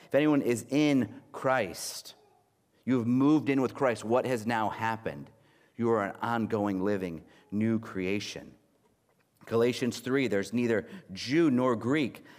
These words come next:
slave nor free." He's showing that all of the differences the world would lay on us,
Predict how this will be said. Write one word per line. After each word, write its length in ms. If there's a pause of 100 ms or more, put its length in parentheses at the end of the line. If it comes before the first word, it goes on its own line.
slave 560
nor 180
free." 360
He's 180
showing 580 (300)
that 260 (260)
all 220
of 120
the 80
differences 500
the 100
world 300
would 120
lay 240
on 180
us, 360